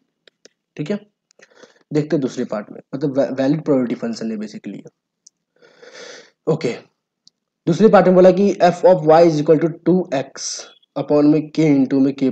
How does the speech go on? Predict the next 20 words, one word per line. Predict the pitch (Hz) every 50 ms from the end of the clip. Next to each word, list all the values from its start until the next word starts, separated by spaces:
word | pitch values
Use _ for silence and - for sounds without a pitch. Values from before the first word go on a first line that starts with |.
| 123 -
plus | 127 123 120 - -
one। | 117 117 127 175 - _ _ _ _ - _ 131
ओके, | 120 - 139 147
यहाँ | 147 135 127 123 120
पे | 117 143 139
भी | 135 143 147
f | - 131 - -
of | 143 135 - 143
x | 131 - - -
ही | 147
होना | 135 127 120 120 117
चाहिए। | 104 - 120 123 131 - - _ _ _ _ _ - - _ _
तो | - 127 123 123 123 123 117 - -
f | 143 139 - 170
of | 160 -
x | 147 147 - -
is | 147 143 143
equal | 147 147 151 143 139
to | 135 160 156 147 -
two | 156 151